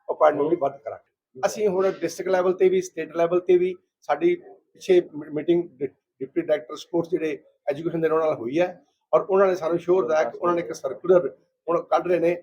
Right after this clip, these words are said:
ਸਾਰੇ ਸਕੂਲਾਂ ਦੇ ਵਿੱਚ ਕਿ ਤੁਸੀਂ ਜਿਹੜਾ ਖੋ ਖੋ ਦਾ ਇੱਕ, ਅਹ, ਘੰਟਾ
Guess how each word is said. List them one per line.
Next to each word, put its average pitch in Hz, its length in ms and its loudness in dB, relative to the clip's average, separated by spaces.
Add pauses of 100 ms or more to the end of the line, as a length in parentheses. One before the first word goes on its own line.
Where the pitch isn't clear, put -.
ਸਾਰੇ 160 260 4
ਸਕੂਲਾਂ 175 340 0
ਦੇ 175 80 4
ਵਿੱਚ 135 220 -4 (360)
ਕਿ 175 60 -6
ਤੁਸੀਂ 160 300 -8
ਜਿਹੜਾ 156 180 0
ਖੋ 165 180 -6
ਖੋ 180 160 -4
ਦਾ 151 300 -2 (260)
ਇੱਕ, 170 420 -2 (760)
ਅਹ, 135 300 0 (1000)
ਘੰਟਾ 156 600 2